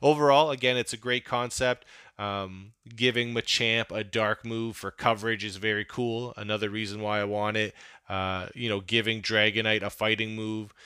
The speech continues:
even though we've already had Dragonite Community Days. I think that's the biggest complaint about not having that one. But again, everyone can have their vote, get out there and play. And, uh, yeah, again, enjoy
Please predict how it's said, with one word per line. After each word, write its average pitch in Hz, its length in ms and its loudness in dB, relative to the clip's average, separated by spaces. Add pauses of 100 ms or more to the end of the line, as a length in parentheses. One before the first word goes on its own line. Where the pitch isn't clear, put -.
(160)
even 147 340 -2
though 127 140 4
we've 120 260 0
already 113 300 0
had 98 300 2
Dragonite 107 480 0
Community 117 580 -6
Days. 113 320 0
I 101 40 -4
think 104 200 -8
that's - 320 -4 (520)
the 113 80 -2
biggest 107 400 0
complaint 107 460 -4
about 104 200 0
not 101 180 2
having 101 300 0
that 104 220 0
one. 107 160 -4
But 117 100 0
again, 135 220 4
everyone 135 420 0
can 123 200 -6
have 127 260 4
their 123 160 2
vote, 127 360 0
get 117 140 -2
out 120 220 2
there 120 240 2
and 110 160 -2
play. 123 400 0 (520)
And, 101 360 -8
uh, 101 440 -4 (680)
yeah, 190 160 4
again, 127 340 0
enjoy 113 720 -2